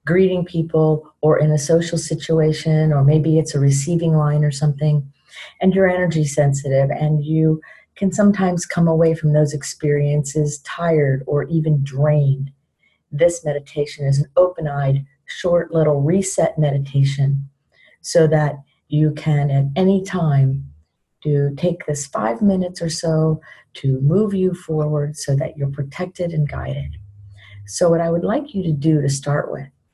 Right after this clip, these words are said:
is imagine a doorway in front of you. The door is open and it's a beautiful doorway, one that's attractive to you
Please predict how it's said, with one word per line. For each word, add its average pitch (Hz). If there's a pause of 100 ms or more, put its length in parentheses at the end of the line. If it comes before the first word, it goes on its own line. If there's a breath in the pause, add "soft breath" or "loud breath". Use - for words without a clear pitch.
(280 soft breath)
is 175
imagine 202 (240)
a 170
doorway 156
in 139
front 139
of 131
you. 139 (640)
The 220
door 214
is 220
open 151
and 160
it's 170
a 156
beautiful 180
doorway, 143 (380 soft breath)
one 170
that's 143
attractive 165
to -
you 165